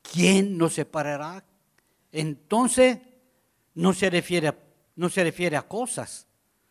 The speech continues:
no se refiere a tribulaciones, no se refiere a todas estas cosas que están enumeradas aquí. ¿Quién nos separará? Bueno, nosotros los cristianos, todos,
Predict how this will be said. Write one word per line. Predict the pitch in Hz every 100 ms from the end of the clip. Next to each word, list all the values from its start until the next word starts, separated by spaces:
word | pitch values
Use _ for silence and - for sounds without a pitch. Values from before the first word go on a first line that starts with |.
| _ _
no | 151
se | 135 175
refiere | 165 - 175
a | 160
tribulaciones, | - 170 143 156 147 - 175 240 240 170 -
no | - 143
se | 160 175
refiere | 160 - 196 202 175 - _ _ _ _ _ _ _ _
a | 151 151 139 139 -
todas | 202 226
estas | 220 240 -
cosas | 233 262 - 208
que | -
están | 196 214 214
enumeradas | 202 202 196 196 208 185
aquí. | 175 - 269 226 - _ _ _ _
¿Quién | - 170 226 262 156 123 - _ _
nos | 143 170 160
separará? | 165 143 147 127 123 113 _ _ _ _ _ _ _ _ _ _ _ _ _ _ _ _ _ _ _ _
Bueno, | - 147 254 240 117 113
nosotros | 151 - 202 202
los | 202 202
cristianos, | 190 - 208 240 247 202 -
todos, | 240 320 294 220 -